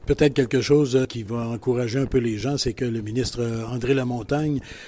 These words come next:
de l'Agriculture, des Pêcheries et de l'Alimentation a dit devant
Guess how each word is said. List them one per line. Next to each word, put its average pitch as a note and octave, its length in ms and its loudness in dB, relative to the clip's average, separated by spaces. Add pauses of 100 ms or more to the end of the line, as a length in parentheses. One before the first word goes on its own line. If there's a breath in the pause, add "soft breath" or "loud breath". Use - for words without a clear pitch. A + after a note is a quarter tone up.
(280 loud breath)
de B2+ 220 0
l'Agriculture, A#2 600 -2
des C3+ 120 0
Pêcheries A#2+ 320 0
et C#3 40 0
de B2+ 40 0
l'Alimentation A#2+ 800 -2
a A#2+ 80 -2
dit B2+ 320 -4
devant B2 380 -2